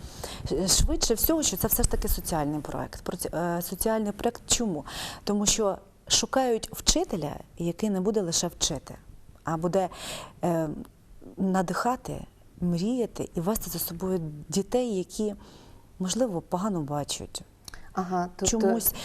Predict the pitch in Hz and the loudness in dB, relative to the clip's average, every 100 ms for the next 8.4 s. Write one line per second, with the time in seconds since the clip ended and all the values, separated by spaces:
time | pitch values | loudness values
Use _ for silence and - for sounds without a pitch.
0 | - - - 220 233 190 208 208 190 - | -6 -2 2 2 2 4 4 4 2 6
1 | 233 226 208 220 190 175 - 240 196 226 | 8 8 8 6 8 6 6 4 8 6
2 | 226 220 226 220 202 294 190 165 170 170 | 6 4 2 4 4 4 2 2 2 2
3 | 175 160 170 170 175 190 196 202 190 - | 2 2 2 2 0 0 0 2 0 0
4 | - - - 247 277 233 233 254 226 - | -2 -2 6 6 6 4 6 6 8 8
5 | - - 214 180 190 - 339 359 202 - | 8 2 0 2 0 6 6 6 2 2
6 | 165 - - - - - 196 180 247 - | 2 -2 8 8 8 2 0 4 4 4
7 | 208 185 190 208 220 - - - - - | 0 2 4 4 2 -4 -12 -8 6 8
8 | 214 208 190 196 | 8 2 2 2